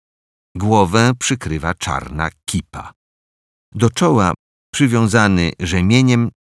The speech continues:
tefilin, inaczej filakteria, kwadratowe niewielkie pudełeczko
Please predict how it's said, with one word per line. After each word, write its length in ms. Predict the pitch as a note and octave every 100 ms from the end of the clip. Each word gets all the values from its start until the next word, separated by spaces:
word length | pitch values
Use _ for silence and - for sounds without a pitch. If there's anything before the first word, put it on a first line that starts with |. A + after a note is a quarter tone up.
| _
tefilin, 720 | A2 - - G2 C#2+ C#2+ C2 B1+ _ _ _ -
inaczej 580 | B2+ F#2 D2+ F#2+ G2+ D2 -
filakteria, 800 | - E2 F2+ - A#2+ D2 C2+ C#2+ - _ -
kwadratowe 680 | - C#3 G2+ F2 C#3+ D3 B2
niewielkie 460 | F#2 F#2 F2+ -
pudełeczko 640 | B1+ D2+ D#2+ A2 - -